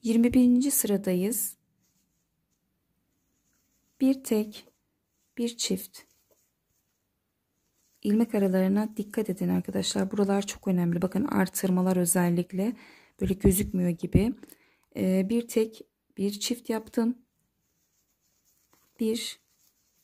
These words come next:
iki, üç, dört, beş, altı, yedi, sekiz,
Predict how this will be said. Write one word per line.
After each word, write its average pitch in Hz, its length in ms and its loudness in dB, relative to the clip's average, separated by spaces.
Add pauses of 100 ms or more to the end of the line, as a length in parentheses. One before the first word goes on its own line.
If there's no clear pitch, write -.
(280)
iki, 202 500 -4 (920)
üç, - 440 -6 (960)
dört, 202 520 -4 (640)
beş, 202 520 -2 (1200)
altı, 202 680 0 (520)
yedi, 190 600 -2 (500)
sekiz, - 880 -6